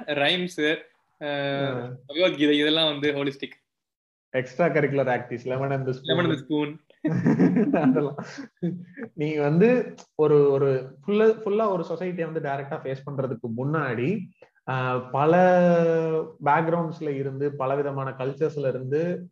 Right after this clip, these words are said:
Speaker 2: பல விதமான ரேசஸ்ல இருந்து இருக்கக்கூடிய மக்களை வந்து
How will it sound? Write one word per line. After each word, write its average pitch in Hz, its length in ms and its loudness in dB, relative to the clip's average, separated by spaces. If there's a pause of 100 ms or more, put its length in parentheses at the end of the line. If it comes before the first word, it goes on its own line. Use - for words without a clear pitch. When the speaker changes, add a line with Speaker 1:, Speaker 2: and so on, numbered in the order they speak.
(140)
Speaker 2:
பல 139 360 2
விதமான 131 580 -2
ரேசஸ்ல 139 440 0
இருந்து 123 380 0
இருக்கக்கூடிய 123 420 -6
மக்களை 113 400 -4
வந்து 143 480 -4